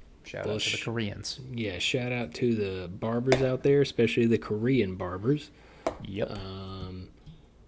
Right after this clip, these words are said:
Speaker 1: Shout out to
Speaker 2: shout out to
Speaker 1: Korean barbecue, by the way.
Speaker 2: Yeah, shout
Speaker 1: Woo.
Speaker 2: out to kimchi. Throw some kimchi on that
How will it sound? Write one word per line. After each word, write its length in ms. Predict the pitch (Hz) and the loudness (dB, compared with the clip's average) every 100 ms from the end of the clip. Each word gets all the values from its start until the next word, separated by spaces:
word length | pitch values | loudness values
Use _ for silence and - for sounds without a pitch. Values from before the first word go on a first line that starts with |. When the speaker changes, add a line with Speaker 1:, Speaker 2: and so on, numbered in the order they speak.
| - - - - - - - - | -20 -20 -20 -20 -20 -20 -20 -18
Speaker 1:
Shout 80 | - | -16
out 260 | - - | -16 -14
to 60 | - | 2
Speaker 2:
shout 160 | 160 | 6
out 80 | 226 | 8
to 80 | - | 6
Speaker 1:
Korean 380 | - 127 156 110 | 6 8 8 10
barbecue, 720 | 107 139 - - - 285 131 85 | 12 12 12 6 4 6 6 4
by 180 | - 185 | -2 -4
the 100 | - | -2
way. 140 | - - | -2 -2
Speaker 2:
Yeah, 40 | - | -6
shout 360 | - 415 453 | 4 6 6
Speaker 1:
Woo. 80 | 143 | 6
Speaker 2:
out 260 | 139 123 - | -2 -4 -6
to 260 | 87 - 1077 - | -6 -4 -4 2
kimchi. 440 | 139 165 988 104 | 6 6 6 2
Throw 200 | 101 151 | 0 2
some 200 | 117 98 | 2 0
kimchi 520 | 95 151 160 147 - - | 0 2 2 2 -2 -2
on 140 | |
that 60 | 117 | 2